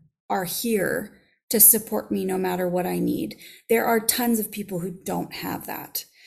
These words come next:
Um, so it can be easy for me to sit here and say, you know, "What does your support system look like?" And, you know, you use them. It's okay to accept help.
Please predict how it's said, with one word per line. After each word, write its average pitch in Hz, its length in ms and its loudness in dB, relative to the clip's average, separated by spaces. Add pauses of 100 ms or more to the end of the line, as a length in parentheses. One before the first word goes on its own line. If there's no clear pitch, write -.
(260)
Um, 185 560 0
so 233 200 6
it 196 80 -2
can 233 120 0
be 226 200 -2
easy 302 240 6
for 254 160 -2
me 220 180 2
to 202 100 0
sit 226 280 6
here 196 260 -2
and 190 180 0
say, 190 640 4 (260)
you 220 80 0
know, 208 140 2
"What 220 260 2
does 247 180 6
your 226 100 -2
support 220 480 2
system 202 440 4
look 202 200 -4
like?" 185 480 0
And, 185 640 0 (340)
you 214 180 2
know, 185 360 2
you 233 540 0
use 226 500 6
them. 160 280 -4 (600)
It's 220 140 4
okay 233 420 4
to 254 140 4 (100)
accept - 400 4
help. - 480 0